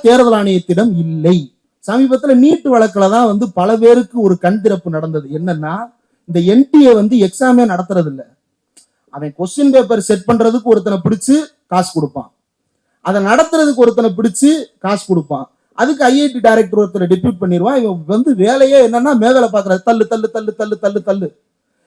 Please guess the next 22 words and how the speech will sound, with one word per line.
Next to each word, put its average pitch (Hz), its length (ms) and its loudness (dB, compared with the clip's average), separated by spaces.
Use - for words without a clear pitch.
இந்த 254 320 4
தள்ளு, 339 300 4
தள்ளு 302 260 4
வேலையைத்தான் 277 540 4
தேர்தல் 302 320 6
ஆணையமும் 269 420 4
பார்த்ததா 233 380 2
அப்படின்ற 214 300 -6
சந்தேகம் 269 440 0
இருக்குல்ல, 175 320 -10
இந்த 208 120 0
சந்தேகத்தை 311 480 0
நிவர்த்தி 254 300 0
பண்ணணும்ல. 175 400 -2
நான் 247 200 2
அளித்த 339 220 0
வாக்கினுடைய 277 560 0
புனிதத்தன்மை 277 580 4
உறுதி 339 220 6
செய்யப்பட 220 440 0
வேண்டும் 185 300 -2
இல்லையா? 165 260 -2